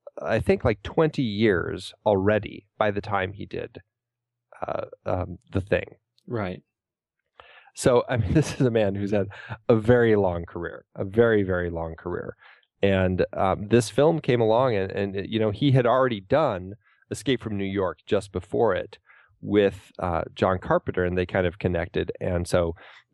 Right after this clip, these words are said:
Speaker 1: John Carpenter was, was gonna be doing this other one, and he asked him if he wanted to be on board. And,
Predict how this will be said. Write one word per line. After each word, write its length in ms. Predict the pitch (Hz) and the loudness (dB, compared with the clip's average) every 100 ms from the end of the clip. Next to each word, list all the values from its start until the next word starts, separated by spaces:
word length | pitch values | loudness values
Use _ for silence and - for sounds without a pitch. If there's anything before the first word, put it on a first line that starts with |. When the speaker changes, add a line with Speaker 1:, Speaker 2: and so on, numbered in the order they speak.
| 95 | 0
Speaker 1:
John 240 | 104 95 | 2 2
Carpenter 420 | - 104 92 90 87 | 2 0 0 -2 -2
was, 220 | 85 - | -4 -8
was 200 | 95 87 | -8 -6
gonna 200 | - 87 | -4 -4
be 120 | 82 85 | -4 -6
doing 220 | 87 85 | -4 -4
this 140 | 90 | 0
other 160 | 180 233 | 2 2
one, 200 | 127 101 | 2 2
and 160 | 95 95 | 0 0
he 160 | 104 | 2
asked 440 | 92 92 92 - - | 2 0 -2 -6 -4
him 140 | 95 | -2
if 60 | 95 | 0
he 80 | |
wanted 200 | 95 95 | 0 0
to 60 | 95 | 0
be 100 | 98 | 0
on 160 | 95 95 | 0 2
board. 260 | 123 117 | 2 2
And, 140 | 92 | 0